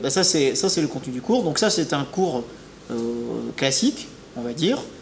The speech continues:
Alors là, il est en anglais, effectivement. On, on mettra la version française, euh, d'ici, euh, le lancement du cours, parce que comme, euh,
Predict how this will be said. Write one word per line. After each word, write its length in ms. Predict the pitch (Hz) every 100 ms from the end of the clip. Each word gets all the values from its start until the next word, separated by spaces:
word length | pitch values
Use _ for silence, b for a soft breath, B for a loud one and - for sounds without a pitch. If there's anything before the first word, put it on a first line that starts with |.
| - - - - 151
Alors 220 | 156 165
là, 140 | 196
il 160 | 180 151
est 80 | 156
en 140 | 151
anglais, 300 | 151 151 208
effectivement. 640 | 233 151 - 143 151 226
On, 220 | 156 135 131 147
on 80 | 139 139
mettra 260 | 170 -
la 80 | 185
version 300 | 156 156 170
française, 640 | - 165 - 180 156 131 120 - -
euh, 120 | 120
d'ici, 460 | 123 147 - 147 131
euh, 60 | 120 - B B B -
le 80 | 131
lancement 420 | 131 - 135 131 135
du 80 | 139
cours, 240 | 226 247
parce 140 | 156
que 80 | -
comme, 200 | 151 165
euh, 120 | 139